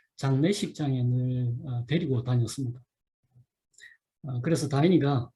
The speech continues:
어, 관에 뉘어져 있는 시신을 저와 함께 볼 수 있도록, 어, 늘 그렇게 다녔었습니다. 그러니까 마지막 날이 있다는 거, 어, 가르쳐 주는 거. 그러니까 "인생 네 마음대로 살려고 하지 말아라.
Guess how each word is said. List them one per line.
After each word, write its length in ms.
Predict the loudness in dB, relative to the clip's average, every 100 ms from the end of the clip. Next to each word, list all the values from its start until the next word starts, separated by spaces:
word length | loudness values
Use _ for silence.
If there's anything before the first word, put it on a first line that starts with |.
| _
어, 260 | -6 -6 -4
관에 500 | -2 4 4 6 6
뉘어져 560 | 6 6 4 4 2 2
있는 300 | 2 2 0
시신을 840 | -2 -6 -4 -2 0 0 0 -6 -8
저와 280 | -6 -4 -2
함께 460 | -2 -4 -2 -6 -2
볼 180 | -2
수 180 | -2 -4
있도록, 600 | -6 -6 -8 -8 -10 -14 _ _ _
어, 220 | -8 -6 -4
늘 200 | -4 -4
그렇게 540 | -6 -8 -4 -4 -4 -4
다녔었습니다. 760 | -2 -2 -4 -12 -8 -6 -6 _ _ -20 -20 -20 -20 _ _
그러니까 300 | -4 -2 2
마지막 420 | 4 6 6 6
날이 280 | 4 4 2
있다는 640 | 0 -6 _ -2 2 2 0
거, 420 | -6 -6 -6 -8 _ _
어, 340 | -10 -10 -12 -18 _ _
가르쳐 420 | -2 -2 -4 -6
주는 180 | -8 -12
거. 240 | -14 _ _ _ _ _ _ _ _ _ _
그러니까 200 | -10 4
"인생 600 | 8 8 8 6 4 0 -4
네 260 | 2 6 6
마음대로 680 | 4 2 2 4 2 2 -2
살려고 480 | -2 -2 0 0 2
하지 240 | 2 2
말아라. 560 | 2 0 0 0 -4